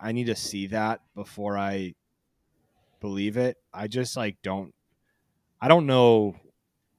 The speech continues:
how much I, I, I just don't know enough about the Patriots to, to be completely honest. I've just put them at, like, so far out of sight that I haven't paid attention to anything going on in New England, 'cause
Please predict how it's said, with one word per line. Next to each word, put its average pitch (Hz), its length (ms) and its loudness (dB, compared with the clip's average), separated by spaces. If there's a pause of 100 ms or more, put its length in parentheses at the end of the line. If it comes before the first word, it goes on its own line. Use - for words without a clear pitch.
how 117 240 -2
much 104 300 -4
I, 95 320 -6 (140)
I, 113 240 -4
I 139 40 -2
just 139 240 -2
don't 120 200 0
know 110 140 0
enough 101 260 -4
about 95 260 -4
the 87 60 -18
Patriots 101 600 -10
to, - 160 -18 (100)
to 120 160 -10
be 113 160 -4
completely 101 580 -8
honest. 92 400 -6
I've 92 180 -4
just - 360 -10 (640)
put - 240 -6
them 107 260 -8
at, 95 140 -8
like, 98 180 -8 (100)
so 104 340 -2
far 101 320 4
out 95 160 4
of 90 100 -2
sight 92 340 -2
that 98 140 -4
I 90 80 0
haven't 92 340 0
paid 92 220 2
attention 87 520 -6
to 78 120 -12
anything 92 400 -8
going 87 260 -4
on 87 160 -2
in 90 80 -4
New 82 160 -2
England, 101 460 -4
'cause 87 400 -4